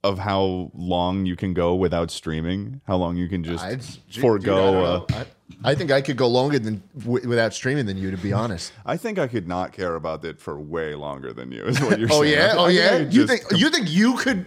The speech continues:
Speaker 2: you think you could sit dormant on your Twitch channel for,
Speaker 1: I don't
Speaker 2: for,
Speaker 1: give
Speaker 2: for
Speaker 1: a
Speaker 2: more
Speaker 1: shit.
Speaker 2: time than I could?
Speaker 1: I don't give a shit about
Speaker 2: I'll
Speaker 1: streaming,
Speaker 2: stop
Speaker 1: dude.
Speaker 2: streaming right now.
Speaker 1: I
Speaker 2: I'll
Speaker 1: don't
Speaker 2: never
Speaker 1: even
Speaker 2: stream again.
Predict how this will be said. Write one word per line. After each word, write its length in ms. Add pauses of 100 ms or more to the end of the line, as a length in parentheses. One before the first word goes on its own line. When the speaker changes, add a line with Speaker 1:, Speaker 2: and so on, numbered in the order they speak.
Speaker 2:
you 100
think 200
you 100
could 180
sit 280
dormant 400
on 120
your 120
Twitch 320
channel 320
for, 280
Speaker 1:
I 60
don't 120
Speaker 2:
for, 40
Speaker 1:
give 80
Speaker 2:
for 80
Speaker 1:
a 40
Speaker 2:
more 220
Speaker 1:
shit. 120
Speaker 2:
time 200
than 120
I 140
could? 220 (380)
Speaker 1:
I 80
don't 140
give 100
a 140
shit 340
about 240
Speaker 2:
I'll 160
Speaker 1:
streaming, 140
Speaker 2:
stop 180
Speaker 1:
dude. 100
Speaker 2:
streaming 340
right 200
now. 320 (220)
Speaker 1:
I 80
Speaker 2:
I'll 140
Speaker 1:
don't 100
Speaker 2:
never 180
Speaker 1:
even 40
Speaker 2:
stream 280
again. 360